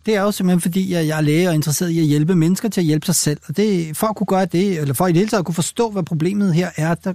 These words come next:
kræver det jo, at man både har tech-forståelse, hvilket jeg har, fordi jeg er tidligere I T-iværksætter, men også, at man forstår mennesker og ligesom kan lave den kobling. Og når jeg så har skitseret et problem, så har det også været vigtigt for mig at ligesom sige, hvad er det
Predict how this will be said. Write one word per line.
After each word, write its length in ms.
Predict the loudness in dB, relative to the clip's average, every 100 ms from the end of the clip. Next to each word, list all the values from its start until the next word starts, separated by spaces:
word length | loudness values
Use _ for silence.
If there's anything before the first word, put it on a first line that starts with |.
| -4
kræver 260 | -2 0 2
det 80 |
jo, 80 | 2
at 80 | 0
man 120 | 0
både 200 | 0 0
har 80 | 0
tech-forståelse, 920 | 0 -4 -4 -10 -8 -4 -4 -2 -2
hvilket 240 | -2 -4 -4
jeg 120 | -4
har, 100 | -4
fordi 200 | -6 -4
jeg 100 | -4
er 40 |
tidligere 320 | -4 -2 0 0
I 60 | 0
T-iværksætter, 640 | -2 0 -2 -2 -2 -2 -4 -20 -20 _ _
men 140 | 2 4
også, 220 | 2 0
at 40 |
man 100 | -2
forstår 380 | 0 -2 -2 0
mennesker 440 | 2 4 2 0 -4
og 160 | -2
ligesom 200 | 0 0
kan 120 | -2 -4 -2
lave 160 | -2 0
den 140 | -4
kobling. 480 | 0 -2 2 0 0 _ _ _ 0
Og 80 |
når 80 | 2
jeg 100 | 2
så 120 | -2
har 280 | -4 -6 -8 -14 _ _ _ -12
skitseret 400 | -2 0 0 -2
et 80 |
problem, 400 | -2 0 2 0
så 120 | 0 0
har 80 |
det 100 | 0
også 140 | 0 2
været 120 | 2
vigtigt 240 | 2 0
for 80 | 0
mig 200 | 2 2
at 60 | 2
ligesom 200 | 2 2
sige, 240 | 2 2
hvad 160 | 2 0
er 40 |
det 100 | -2